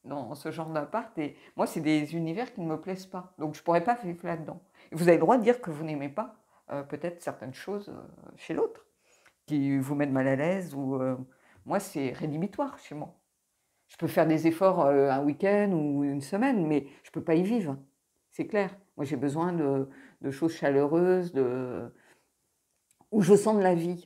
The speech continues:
en fait. Et pas quelque chose où il y a une femme de ménage et, euh, le type, il se contente de venir, euh, de prendre son café le matin et puis de, euh, de se coucher le soir, quoi.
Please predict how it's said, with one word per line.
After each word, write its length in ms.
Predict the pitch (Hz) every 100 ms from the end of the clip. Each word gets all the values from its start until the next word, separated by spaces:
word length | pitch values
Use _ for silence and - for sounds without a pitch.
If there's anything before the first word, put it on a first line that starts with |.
| -
en 120 | 143
fait. 400 | 135 131 - _ _ -
Et 60 |
pas 160 | 147 165
quelque 260 | 170 - 143
chose 320 | 139 190 185
où 60 |
il 60 | 143
y 20 |
a 40 | 147
une 80 |
femme 200 | 139 143
de 80 | 143
ménage 520 | 139 139 147 185 180
et, 320 | 131 139 135 135 - - - -
euh, 100 | - -
le 180 | 131 139
type, 260 | 156 170
il 80 | 139
se 80 | -
contente 380 | 123 131 170 147
de 80 | 131
venir, 580 | 131 135 151 156 156
euh, 220 | 127 113 127 123
de 100 | 135
prendre 220 | 135 143
son 140 | 147
café 260 | 135 139 127
le 80 | 131
matin 420 | 131 135 175 185
et 160 | 160 135
puis 300 | - - 160
de, 680 | 143 131 123 117 120 135 - _ _ _ _ _ -
euh, 120 | 113
de 200 | 90 135
se 120 | 135
coucher 240 | - 139 147
le 60 | 135
soir, 360 | - 208 202
quoi. 300 | - - -